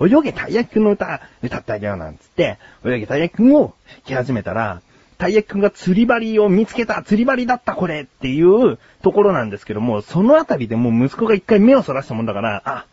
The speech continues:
この歌もう飽きたんだなと。うん、低音ボイスっていうのもあるから、ちょっとなんか聞きづらかったのかなとか思って、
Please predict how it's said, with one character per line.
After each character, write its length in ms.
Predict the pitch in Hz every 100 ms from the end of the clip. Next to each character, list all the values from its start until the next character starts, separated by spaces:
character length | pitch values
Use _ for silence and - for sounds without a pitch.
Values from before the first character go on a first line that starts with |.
| _ _
こ 120 | -
の 80 | 143
歌 100 | 143
も 140 | 135 120
う 20 |
飽 80 | 117
き 100 | -
た 120 | 95
ん 80 | 87
だ 100 | 85
な 140 | 90
と。 160 | - - _ _ _ -
う 40 |
ん、 280 | 95 90 78 -
低 260 | 165 208
音 220 | 208 196
ボ 120 | 196 147
イ 60 |
ス 120 | -
っ 20 | 98
て 100 | 110
い 60 |
う 20 |
の 60 | 92
も 80 | 98
あ 40 |
る 60 | 104
か 100 | 95
ら、 140 | 98
ち 80 | -
ょ 40 |
っ 20 | 139
と 100 | 117
な 80 |
ん 40 | 135
か 180 | 107 92 - _ -
聞 120 | 127
き 120 | 165
づ 100 | 165
ら 80 | -
か 80 | 190
っ 60 |
た 100 | -
の 80 | 107
か 100 | 107
な 220 | 107 117
と 80 | 117
か 80 | 120
思 260 | 131 170 208
っ 60 |
て、 380 | - - 247